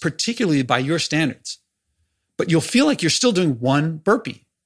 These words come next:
just like I feel like I'm doing ten burpees. Anyway, to wrap all of this up, the number one advice that I can give people for habits is, well, the number one advice is develop habits,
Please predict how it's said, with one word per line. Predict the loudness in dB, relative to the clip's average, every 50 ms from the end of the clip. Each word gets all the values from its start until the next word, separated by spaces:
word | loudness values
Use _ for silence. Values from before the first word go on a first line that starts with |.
| _ _ _ -2
just | 0 0 2
like | 0 0 0 0
I | 0 0
feel | 2 2 0
like | 2 2
I'm | 0 0
doing | 2 2 2 0
ten | 0 -2 -2 -2 -2 -2
burpees. | -2 -4 -6 -8 -14 -12 -12 -12 -12 -12 _ _ _ _ _ _ _ -4 -2
Anyway, | 0 0 0 -2
to | -2 -2
wrap | 0 2 2 0 0 0 -2
all | -2 0 -2
of | -2
this | -4 -4 -4
up, | -4 -6 -8 _ _ _ _ _ _ _
the | -14 -4 0 0
number | 2 4 4 4 4 4 2
one | 2 2 0 0
advice | 0 0 0 0 0 0 -2
that | -2
I | -4
can | -4 -4 -2
give | -2 -2 -2 -4
people | -6 -8 -8 -8 -10 -14 -14 _ _ _ _
for | 0 2 2 2 2 0 -4 -10 _ _ _ _ _ _ _
habits | -6 -4 -2 -2 -2 -4 -6 -8 -8 -8 -8 -8 -10 -14 _ _ _ _ _ -4
is, | -2 -2 -2 -4 _ _ _ _ _ _ _ 0
well, | 2 2 2 -2 -4 -2
the | 2
number | 4 4 6 4
one | 4 4
advice | 2 2 0 0
is | -2 -4 -6
develop | -10 -12 -6 0 2 2 4 2 2
habits, | 0 -2 -2 -4 -6 -8 -10 -10